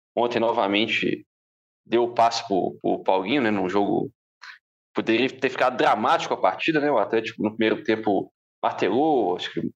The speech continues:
exagerou um pouco nas jogadas aéreas, mas foi nesses cruzamentos que o Atlético acabou conseguindo os gols. E o Pavon,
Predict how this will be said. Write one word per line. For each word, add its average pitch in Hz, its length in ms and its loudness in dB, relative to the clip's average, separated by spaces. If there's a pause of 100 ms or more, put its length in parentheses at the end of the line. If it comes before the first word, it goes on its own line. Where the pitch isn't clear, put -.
(100)
exagerou 110 480 0
um 104 80 -4
pouco 110 220 -2
nas 101 160 0
jogadas 101 400 0
aéreas, 107 340 0
mas 117 260 -2 (540)
foi 104 120 0
nesses 110 240 -2
cruzamentos 107 600 0
que 107 380 -2
o 104 60 2
Atlético 101 380 -2
acabou 98 420 -2
conseguindo 101 580 -2 (420)
os 107 160 -2
gols. 117 400 0
E 127 120 0
o 143 80 -2
Pavon, 135 640 0